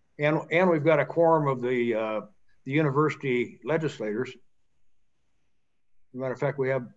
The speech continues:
almost all of them, except for Furpy. Okay. I'll call the meeting back to order. Uh, the first item on our agenda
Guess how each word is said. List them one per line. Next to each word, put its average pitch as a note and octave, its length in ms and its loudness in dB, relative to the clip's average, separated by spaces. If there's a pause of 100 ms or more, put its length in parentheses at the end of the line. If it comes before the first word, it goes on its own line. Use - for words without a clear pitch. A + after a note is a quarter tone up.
(220)
almost C3 360 -8
all C3 220 -2
of F#2+ 100 -6
them, - 140 -12 (420)
except C#3+ 240 -6
for A2+ 100 -10
Furpy. C#3 440 -4 (1600)
Okay. G#3+ 560 6 (1300)
I'll C3+ 100 0
call F#3 240 6
the F3 60 4
meeting F3+ 260 6
back F3+ 240 2
to E3+ 60 2
order. F#3+ 500 6 (1500)
Uh, C3+ 240 0
the B2 120 -6
first F#3+ 300 2
item F3 260 2
on D#3+ 120 6
our D3 320 2 (600)
agenda F3 760 4